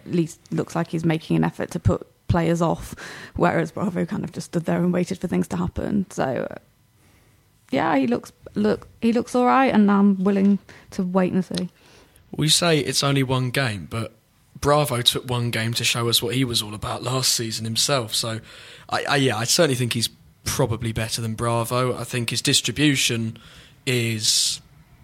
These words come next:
Speaker 2: just as good, and plus, because we've seen some of those goal kicks he can take that can lead to something,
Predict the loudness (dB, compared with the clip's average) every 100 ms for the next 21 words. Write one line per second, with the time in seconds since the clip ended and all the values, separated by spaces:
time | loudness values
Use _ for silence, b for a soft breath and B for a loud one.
0 | -10 -4 0 0 0 -2 -2 0 0 0
1 | 0 -4 -4 -8 -2 0 0 -2 -2 -2
2 | -2 -2 -2 -2 2 2 2 0 0 -2
3 | -2 -2 -2 -4 -6 -6 -8 -10 -12 -10
4 | -12 -16 -14 -12 -12 -12 -8 -6 -6 -8
5 | -12 -14 -14